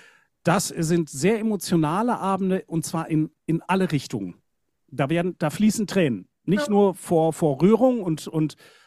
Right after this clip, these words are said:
Speaker 1: und, äh, vielleicht Mitgefühl, äh, sondern auch vor Lachen.
Speaker 2: Oh, sehr gut.
Speaker 1: Ja, genau. Und das sind, äh,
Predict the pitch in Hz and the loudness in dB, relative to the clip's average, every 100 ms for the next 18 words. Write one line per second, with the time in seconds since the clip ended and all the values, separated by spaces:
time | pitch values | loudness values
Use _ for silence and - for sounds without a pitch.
0 | _ - 151 143 156 147 135 131 - 151 | _ -2 0 -2 -4 -2 -2 -4 -6 -4
1 | 147 - 220 - 208 226 220 202 180 - | -4 -2 -2 0 0 4 4 4 0 -8
2 | 175 180 180 165 156 - 156 143 - 107 | -2 2 2 0 -4 0 0 0 -4 -14
3 | - _ 254 233 208 180 185 175 180 180 | -20 _ 2 4 4 2 0 2 0 -4
4 | - 147 110 _ - 175 143 87 _ _ | -4 -4 -4 _ -4 -2 -2 -6 _ _
5 | _ _ - 135 135 143 - 139 160 190 | _ _ -2 0 2 -2 -4 -2 0 2
6 | 175 156 160 143 | 2 2 0 0